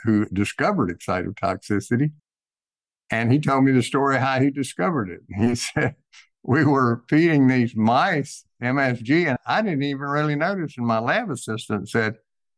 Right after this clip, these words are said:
"Doctor Olney, have you noticed that all the mice are growing up grossly obese?" And he sent me a picture of it. I have a picture in the book. And <laughs> he worked out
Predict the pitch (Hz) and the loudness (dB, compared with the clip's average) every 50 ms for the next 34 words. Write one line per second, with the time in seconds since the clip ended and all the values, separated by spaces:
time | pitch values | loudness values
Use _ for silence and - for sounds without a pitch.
0 | _ _ _ _ _ - 127 131 147 - - 143 117 123 123 135 160 175 170 143 | _ _ _ _ _ -2 0 0 0 0 -2 -4 -2 0 0 0 0 0 0 0
1 | 131 127 120 123 120 113 113 123 151 175 190 - - 123 107 104 - - - 117 | 0 -2 0 0 0 2 2 2 0 -2 -4 -4 -6 -6 -6 -6 -4 -2 0 2
2 | 127 151 - 156 160 143 120 107 107 120 131 147 - - - - _ _ _ _ | 2 2 2 2 2 2 2 2 2 2 0 -2 -4 -8 -12 -20 _ _ _ _
3 | _ _ _ _ _ _ - 110 104 104 117 120 123 135 139 131 127 131 131 - | _ _ _ _ _ _ -4 -4 -4 -2 0 0 0 2 2 2 2 0 0 -2
4 | - 101 - _ _ _ _ _ - - 117 104 110 131 151 - 147 131 113 104 | -6 -16 -20 _ _ _ _ _ -6 -2 0 2 2 0 0 -2 -2 0 0 0
5 | 95 92 90 110 110 123 165 214 - - - 87 101 98 - - 143 147 143 123 | 0 -2 0 0 2 2 0 -2 -4 -10 -8 -8 -8 -4 -2 -2 -2 0 0 0
6 | 107 - - 208 226 - - 101 90 85 90 90 90 87 95 95 92 95 - - | 0 0 -2 -2 -2 -4 -6 -6 -6 -6 -8 -10 -10 -8 -6 -6 -6 -6 -4 -2
7 | 107 101 - - 104 98 92 92 - - 107 127 127 127 127 _ _ _ _ _ | -2 -2 -2 -4 -4 -2 -2 -4 -4 -4 -2 -2 -2 -2 -6 _ _ _ _ _
8 | _ _ _ _ _ _ _ _ _ _ - 104 98 104 104 101 113 - - - | _ _ _ _ _ _ _ _ _ _ -4 -4 -2 -2 0 -2 -2 -4 -2 -4
9 | - - - - 139 117 - - _ _ _ _ _ _ _ _ _ _ _ _ | -4 -4 -2 -2 -2 -2 -4 -6 _ _ _ _ _ _ _ _ _ _ _ _
10 | _ - - - - 156 151 - - 120 123 135 143 143 - 131 131 135 127 - | _ -14 -6 -2 0 0 0 0 0 0 2 2 0 0 2 2 2 2 0 -4